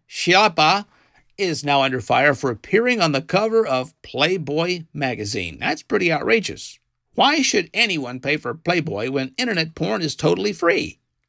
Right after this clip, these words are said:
Of course, it's a switch, frankly. Usually when somebody from France receives a lot of criticism, it's for B O. The Late Late Show with James Corden only has a few more episodes left before ending its run. And I know I'm as shocked as you are.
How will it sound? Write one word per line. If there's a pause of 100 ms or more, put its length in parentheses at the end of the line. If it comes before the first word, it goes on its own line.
(220)
Of
course,
it's
a
switch,
frankly.
Usually
when
somebody
from
France
receives
a
lot
of
criticism,
it's
for
B
O. (1500)
The
Late
Late
Show
with
James
Corden (360)
only
has
a
few
more
episodes
left
before (100)
ending
its
run. (300)
And
I
know
I'm
as
shocked
as
you
are.